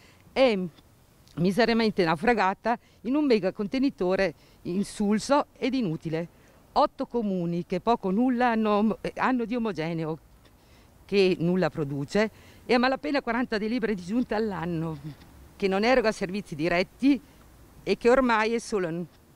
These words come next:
nei lontani ricordi dei cittadini. Però il costo rimane. Da ultimo un cenno su questi ultimi due anni di pandemia,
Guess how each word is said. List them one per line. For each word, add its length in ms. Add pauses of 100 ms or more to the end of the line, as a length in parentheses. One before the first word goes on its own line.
(120)
nei 160
lontani 500
ricordi 400
dei 140
cittadini. 600 (760)
Però 220
il 80
costo 300
rimane. 520 (840)
Da 160
ultimo 440
un 120
cenno 280
su 160
questi 280
ultimi 320
due 140
anni 260
di 100
pandemia, 600